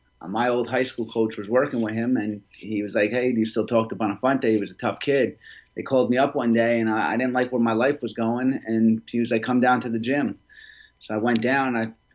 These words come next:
I knew that's where I needed to be to turn my life back around, and next thing you know, I'm training. I went back to school, wrestling, and stepping on the amateur scene, and took it right to pros.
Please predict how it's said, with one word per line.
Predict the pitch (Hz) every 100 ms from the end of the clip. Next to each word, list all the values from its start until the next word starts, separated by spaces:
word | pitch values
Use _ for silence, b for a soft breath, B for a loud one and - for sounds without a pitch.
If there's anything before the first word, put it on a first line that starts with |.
| -
I | 92 92
knew | 107 117 127
that's | 120 113
where | 123 113
I |
needed | 113 120 101
to | 95
be | 92 123 107 95 -
to | 127
turn | 120 110
my | 104
life | 113 113
back | 110 95 95
around, | 92 87 92 -
and | 78 85 - _ - - -
next | 113 110 113
thing | 113
you | 113
know, | 117 123
I'm | 110 101 - -
training. | 113 113 113 113
I | 110
went | 104 98
back | 98 -
to |
school, | - - 127 123 120 113
wrestling, | 110 113 110 117 113 113
and | 92 78 76 _ B B B B _ _
stepping | - - 113 117
on | 113
the | 107
amateur | 92 117 110 117
scene, | 110 120 123 123 95 92 92 _ _ _ -
and | - - - - -
took | - 113
it | 110
right | 117 113
to |
pros. | 110 127 127 110 98 -